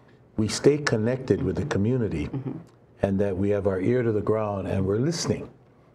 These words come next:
Speaker 1: as much as we're talking about their concerns, uh, that need to be addressed, uh, if we're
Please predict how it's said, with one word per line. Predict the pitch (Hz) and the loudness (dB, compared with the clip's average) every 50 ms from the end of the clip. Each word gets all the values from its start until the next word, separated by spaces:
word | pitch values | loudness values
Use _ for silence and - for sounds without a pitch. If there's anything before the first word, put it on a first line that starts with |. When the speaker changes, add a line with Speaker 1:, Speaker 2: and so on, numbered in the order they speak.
| - | -6
Speaker 1:
as | - 104 87 98 | -4 -2 0 0
much | 107 107 104 - | 0 0 0 -2
as | 104 92 | -2 0
we're | 95 95 90 | 0 -2 -2
talking | - - - 123 123 117 - - 90 85 87 82 - - - - - - - - - | -2 2 2 2 2 0 -4 -4 -4 -4 -4 -6 -10 -14 -20 -20 -20 -20 -12 -6 -4
about | 101 92 95 101 101 98 - - | -4 -2 -2 -2 -2 -2 2 2
their | 117 127 | 2 2
concerns, | 127 - 127 110 101 - - 110 101 98 98 98 98 95 - - - - - - - - - - - - | 2 0 -2 -2 0 2 2 2 2 2 0 -2 -4 -4 -6 -8 -10 -14 -18 -20 -20 -20 -20 -14 -8 -4
uh, | 98 95 92 92 92 92 95 | -2 -2 -2 -2 -2 0 0
that | 98 104 101 98 98 - | 2 2 0 0 -2 0
need | 101 101 117 123 127 | 0 2 2 2 2
to | - 120 | 2 2
be | 104 117 104 | 2 2 2
addressed, | 98 - - 104 104 98 - - - - - - - - - - - - - - - | 2 2 2 0 0 0 0 -4 -6 -8 -8 -10 -14 -20 -20 -20 -20 -20 -20 -8 -4
uh, | - 92 92 - | -2 -2 0 0
if | 101 110 101 - | -2 -2 0 0
we're | 120 | 0